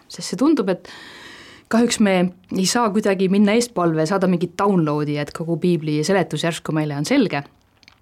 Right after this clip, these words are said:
vaid see nõuab a-, vaeva. Ja mainisin siin konteksti olulisust enne. Ja sa ei pea küll ajaloolaseks hakkama, aga natuke konteksti uurida ei tee paha. Suureks abiks on näiteks suur piiblileksikon, kus on hästi palju erinevaid asju,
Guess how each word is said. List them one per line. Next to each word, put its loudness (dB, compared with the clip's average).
vaid -4
see -4
nõuab -2
a-, -6
vaeva. -4
Ja 0
mainisin 4
siin 0
konteksti -4
olulisust -4
enne. -6
Ja -8
sa 0
ei 2
pea 2
küll 2
ajaloolaseks 0
hakkama, -2
aga -4
natuke -4
konteksti -2
uurida -2
ei 4
tee 0
paha. -4
Suureks 0
abiks -2
on -4
näiteks -10
suur 2
piiblileksikon, -2
kus -4
on 0
hästi -6
palju 4
erinevaid -2
asju, -4